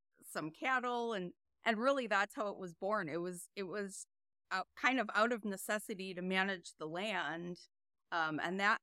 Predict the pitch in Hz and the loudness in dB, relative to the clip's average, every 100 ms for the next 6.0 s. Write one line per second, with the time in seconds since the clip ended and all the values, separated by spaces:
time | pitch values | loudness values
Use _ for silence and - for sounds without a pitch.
0 | - 220 202 190 190 175 - 190 185 185 | -4 -4 0 0 0 -2 -8 -4 -2 -2
1 | 190 202 - 196 - 190 170 _ _ _ | -4 -6 -4 -6 -4 -2 -2 _ _ _
2 | 196 254 269 220 175 208 233 208 - 170 | 0 0 0 -4 -4 -4 -2 -4 -4 -4
3 | 165 - - 208 - 175 165 165 170 185 | -6 -14 -10 -10 -8 -10 -6 -4 -2 -2
4 | 170 151 160 175 165 - 180 - - - | -2 -4 -4 -6 -6 -4 -2 -2 -6 -8
5 | 196 180 175 165 165 - 170 151 170 | -8 -6 -6 -2 -4 -4 -6 -6 -8